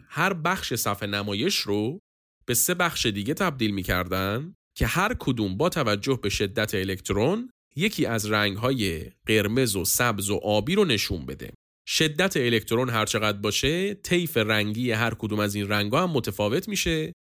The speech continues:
و می‌شه باهاشون کلی ترکیبای رنگی مختلف ساخت و در نتیجه تصاویر رنگی رو بازسازی کرد.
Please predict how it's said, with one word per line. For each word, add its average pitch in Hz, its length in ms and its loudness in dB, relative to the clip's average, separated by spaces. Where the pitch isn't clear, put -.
و 127 100 4
می‌شه 175 200 4
باهاشون 147 340 2
کلی 151 680 2
ترکیبای 113 500 2
رنگی 104 360 2
مختلف 104 540 2
ساخت 202 400 2
و 113 60 4
در 143 220 2
نتیجه 208 340 -2
تصاویر 123 520 0
رنگی 110 340 0
رو 92 420 -4
بازسازی 90 540 0
کرد. - 360 -14